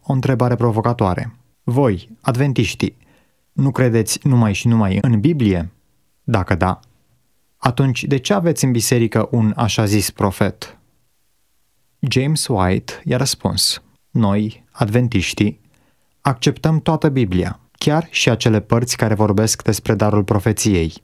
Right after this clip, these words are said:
A respinge darul profeției înseamnă a nega acele pasaje biblice în care Dumnezeu promite că va oferi acest dar în zilele noastre. Apostolul Pavel ar fi fost de acord cu această explicație.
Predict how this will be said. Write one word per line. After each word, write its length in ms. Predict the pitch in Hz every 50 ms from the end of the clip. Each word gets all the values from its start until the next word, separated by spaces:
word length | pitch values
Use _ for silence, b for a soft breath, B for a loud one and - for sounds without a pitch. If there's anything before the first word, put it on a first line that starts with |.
| _ _ _ _ _ _ _
A 80 | - 113
respinge 440 | 98 87 - - - 135 143 143 156
darul 280 | 131 120 120 131 131
profeției 580 | 120 - 107 95 - 101 92 - - 120 120 120
înseamnă 680 | 117 131 117 - - 139 135 139 135 135 127 123 - -
a 140 | - 117
nega 300 | 117 120 110 110 120 131
acele 360 | - 127 123 - - 127 123 123
pasaje 480 | 120 113 110 - - 113 107 104 113
biblice 540 | 101 113 113 107 101 98 - - 101 85 - B B B B B B
în 140 | - 135 117
care 180 | 104 110 104 104
Dumnezeu 680 | 101 107 104 107 104 101 92 101 101 107 117 120 120 -
promite 400 | - - 135 135 156 170 160 180
că 120 | 165 - 147
va 120 | 110 110
oferi 480 | 107 101 90 - 113 101 110 117 - -
acest 460 | - 131 120 - - 117 - - -
dar 420 | - 113 104 92 95 98 120 123 - - _
în 160 | - 113 107 98
zilele 380 | - 117 113 107 104 101 101
noastre. 600 | 95 101 101 95 90 - - - - 92 120 - _ _ _ _ _ _ _ _ _ _ _ _ _ _ _ _ _ _ _
Apostolul 560 | - 131 123 - 175 165 - 185 175 175 175
Pavel 340 | 165 - 107 95 90 101 104
ar 100 | 104 101
fi 120 | - -
fost 280 | 104 - 120 117 120 -
de 100 | - 120
acord 300 | 110 104 - 127 117 -
cu 100 | - 104
această 320 | 98 - - 101 - -
explicație. 800 | 107 98 - - - 107 - 107 98 90 - - - - 104 -